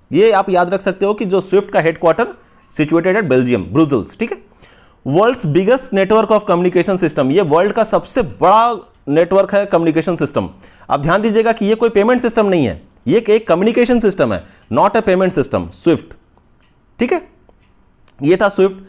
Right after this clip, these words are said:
अब हम लोग नेक्स्ट देखते हैं, नेक्स्ट क्या है? नेक्स्ट हमारा चिप्स। चिप्स क्या होता है? क्लियरिंग हाउस इंटरबैंक पेमेंट सिस्टम,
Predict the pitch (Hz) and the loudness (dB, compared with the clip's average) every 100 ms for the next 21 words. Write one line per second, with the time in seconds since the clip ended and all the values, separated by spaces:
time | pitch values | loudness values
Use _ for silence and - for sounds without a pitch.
0 | _ _ - 190 202 208 190 196 196 202 | _ _ -2 0 0 0 0 0 -2 0
1 | 180 185 - 214 180 180 190 190 190 - | -2 -2 -4 0 2 0 0 0 0 0
2 | 151 - - - _ _ _ _ - 269 | -2 -2 -12 -18 _ _ _ _ -2 -2
3 | - 247 226 220 220 233 - 170 175 214 | 0 -2 0 0 -2 -2 -8 0 2 4
4 | 262 208 143 147 180 - 160 185 220 160 | 2 2 2 0 -2 -6 -4 0 0 2
5 | 147 180 180 165 165 - 123 - 80 | 0 -2 0 2 0 -2 -6 -6 -8